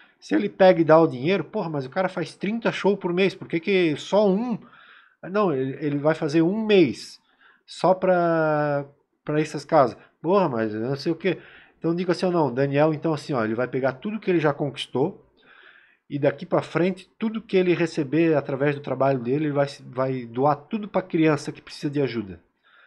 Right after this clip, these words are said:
Aí a galera vai falar assim, porra, mas e os moradores de rua? Porra, e não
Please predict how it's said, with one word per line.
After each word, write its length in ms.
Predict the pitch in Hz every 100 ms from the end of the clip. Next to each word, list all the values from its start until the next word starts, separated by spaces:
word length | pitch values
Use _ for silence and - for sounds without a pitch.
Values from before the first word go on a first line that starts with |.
| _
Aí 160 | - 156
a 40 |
galera 280 | 160 160 160
vai 140 | 160 147
falar 160 | 170
assim, 180 | 151 165
porra, 280 | - 202 170
mas 160 | 156
e 20 | 165
os 100 | 156
moradores 440 | 165 165 160 160
de 60 | 160
rua? 320 | 170 113 87 _ - - - _ _ -
Porra, 280 | 190 156 139
e 160 |
não 80 | 151